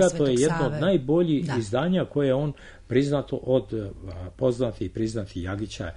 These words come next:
Speaker 1: i ostalih naučnika,
Speaker 2: I u toku
Speaker 1: Stevana
Speaker 2: emisije smo
Speaker 1: Novakovića.
Speaker 2: spomenuli da je bio i zadužbinar,
Speaker 1: Da,
Speaker 2: hram
Speaker 1: da,
Speaker 2: Svetog
Speaker 1: da,
Speaker 2: Dimitrije
Speaker 1: da,
Speaker 2: u selu
Speaker 1: da.
Speaker 2: Ratković, gde je on počeo
Speaker 1: Da,
Speaker 2: da
Speaker 1: da je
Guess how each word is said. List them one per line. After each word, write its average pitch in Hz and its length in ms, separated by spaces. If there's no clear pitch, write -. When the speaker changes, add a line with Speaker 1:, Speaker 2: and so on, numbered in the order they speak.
Speaker 1:
i 104 260
ostalih 98 500
naučnika, 101 400
Speaker 2:
I 220 40
u 208 80
toku 208 280
Speaker 1:
Stevana 190 200
Speaker 2:
emisije 208 260
smo 196 120
Speaker 1:
Novakovića. 196 220
Speaker 2:
spomenuli 196 460
da 180 120
je 180 60
bio 185 200
i 175 80
zadužbinar, 175 920
Speaker 1:
Da, 127 160
Speaker 2:
hram 170 160
Speaker 1:
da, 170 40
Speaker 2:
Svetog 165 400
Speaker 1:
da, 156 100
Speaker 2:
Dimitrije 175 560
Speaker 1:
da, 170 60
Speaker 2:
u 160 100
selu 170 360
Speaker 1:
da. 170 80
Speaker 2:
Ratković, 165 560
gde 165 100
je 170 80
on 160 120
počeo 170 440
Speaker 1:
Da, 160 60
Speaker 2:
da 143 80
Speaker 1:
da 170 40
je 180 100